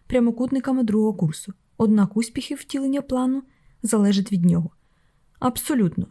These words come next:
Єдина людина, яку я ненавиджу більше, ніж Кседена Рірсона, це мій батько. Просто тримай свого хлопця подалі від мене. Він дивиться прямо перед собою». «Він триматиметься на відстані»,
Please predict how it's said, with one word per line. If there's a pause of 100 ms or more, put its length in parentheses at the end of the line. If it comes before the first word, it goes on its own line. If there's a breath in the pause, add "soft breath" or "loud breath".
Єдина
людина,
яку
я
ненавиджу
більше,
ніж
Кседена
Рірсона, (140)
це
мій
батько. (340 soft breath)
Просто
тримай
свого
хлопця
подалі
від
мене. (260)
Він
дивиться
прямо
перед
собою». (560)
«Він
триматиметься
на
відстані»,